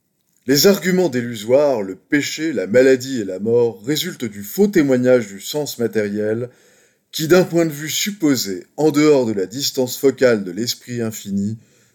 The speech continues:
présente une image invertie de l'entendement et de la substance où tout est renversé. Le principe et la preuve du christianisme sont discernés par le sens spirituel.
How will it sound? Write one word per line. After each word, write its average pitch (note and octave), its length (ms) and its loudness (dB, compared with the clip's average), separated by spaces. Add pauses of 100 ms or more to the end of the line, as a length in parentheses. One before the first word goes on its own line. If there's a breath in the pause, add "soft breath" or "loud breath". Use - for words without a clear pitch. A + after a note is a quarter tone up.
présente D3+ 440 2
une A#2 120 -2
image G#2+ 520 0
invertie C#3+ 640 0
de G2+ 80 -4
l'entendement G2+ 840 -4
et A#2+ 120 -2
de A#2+ 100 -4
la A#2 120 4
substance C3 840 -4 (300 soft breath)
où D3 120 -6 (180)
tout G3 280 -4
est B2 40 2
renversé. F#2+ 680 -4 (2250)
Le F2 120 -20
principe D#3 600 -4
et B2 40 4
la G2 140 2
preuve D3+ 340 2
du C3+ 100 -2
christianisme B2 800 -4
sont G2 200 -10
discernés B2 640 0
par F#2 180 0
le E2 80 -8
sens B2+ 360 -2
spirituel. F2 840 -6